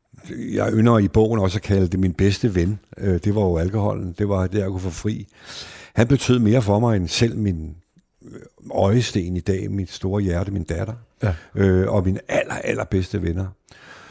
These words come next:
Speaker 1: Og fordi jeg har gjort det i så mange år, og, og, og de har altid stået i anden og tredje række, så når jeg blev ædru, så er det vigtigt, at jeg begynder at se på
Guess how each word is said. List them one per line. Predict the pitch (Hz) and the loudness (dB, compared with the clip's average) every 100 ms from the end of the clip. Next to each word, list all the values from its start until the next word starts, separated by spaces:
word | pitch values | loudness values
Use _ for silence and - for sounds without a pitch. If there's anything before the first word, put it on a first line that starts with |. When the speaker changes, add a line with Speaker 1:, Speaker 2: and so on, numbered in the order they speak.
| - - - | -20 -20 -2
Speaker 1:
Og | 104 104 87 | 2 4 4
fordi | 110 - 143 185 | 2 4 6 8
jeg | 170 | 6
har | 117 | 4
gjort | - 131 135 127 | 2 2 4 4
det | |
i | 131 | 4
så | 120 110 | 4 2
mange | 101 113 110 | 2 2 4
år, | 104 - - 110 | 4 2 -2 0
og, | 95 92 - | 2 0 0
og, | 95 95 - | 0 0 -2
og | 95 - | -4 0
de | 113 | 4
har | 110 | 4
altid | 101 107 120 | 2 0 -2
stået | - 104 98 | 2 4 4
i | |
anden | 92 92 110 | 2 2 0
og | 110 | 0
tredje | - 95 110 | 0 2 2
række, | 85 80 90 104 _ - - - - - - | 0 -4 -6 -10 _ -20 -20 -20 -20 -20 -20
så | - 147 | -2 4
når | 147 | 6
jeg | 127 95 | 6 4
blev | 92 95 | 4 4
ædru, | 117 131 120 | 2 0 -4
så | - 131 - _ _ - - | -4 -6 -6 _ _ -14 -4
er | 139 | 0
det | 123 95 | 2 4
vigtigt, | 95 107 139 120 | 2 2 2 2
at | |
jeg | 98 | 2
begynder | 90 104 110 | 2 -2 -2
at | 95 | -2
se | - 127 127 123 | 0 2 0 -2
på | 104 98 76 | -2 0 -2